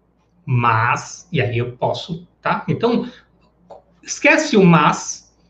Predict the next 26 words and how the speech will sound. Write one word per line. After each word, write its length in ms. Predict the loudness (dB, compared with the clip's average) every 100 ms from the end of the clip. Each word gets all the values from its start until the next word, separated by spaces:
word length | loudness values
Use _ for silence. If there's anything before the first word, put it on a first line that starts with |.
| _
e 80 | -6
começa 440 | 0 2 2 2 2
a 40 |
dizer 520 | 2 2 2 2 2
pra 140 | 0 -2
tua 220 | -2 0
mente 360 | 2 0 0
o 100 | -2
quanto 320 | -2 -2 -2 -2
você 280 | -2 -4 -4
pesa. 340 | -4 -2 -2
Isso 280 | -4 -2 0
vai 180 | 0 -2
ser 200 | -4 -4
favorável. 640 | 0 2 4 4 2 0
Então, 280 | -2 -2 -2
pega 240 | 0 0
essa 180 | -2 -2
informação 560 | -2 0 0 -2 -4 -6
que 60 |
eu 60 | -6
te 100 | -2
dei 160 | 0
agora 320 | 0 2 2 2
no 80 |
início 600 | 2 2 0 -4 -10 -10